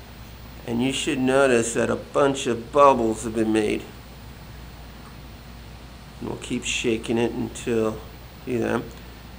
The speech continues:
But what we are actually making is we're making natural soap. Uh, soap was made in ancient days by taking sodium hydroxide and reacting it with fatty acids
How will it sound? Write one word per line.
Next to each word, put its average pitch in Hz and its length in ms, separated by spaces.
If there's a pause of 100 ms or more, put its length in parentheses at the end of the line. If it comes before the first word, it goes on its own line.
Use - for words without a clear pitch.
(260)
But 117 440
what 123 320
we 135 160
are 127 120
actually 147 420
making 131 760 (140)
is 117 160
we're 120 140
making 123 500
natural 127 520
soap. - 540 (1600)
Uh, 113 320 (200)
soap 147 400
was 131 240
made 131 280
in 120 120
ancient 139 380
days 147 420
by 117 140
taking 120 320
sodium 135 380
hydroxide 123 760
and 110 100
reacting 110 420
it 110 120
with 107 160
fatty 120 520
acids 135 600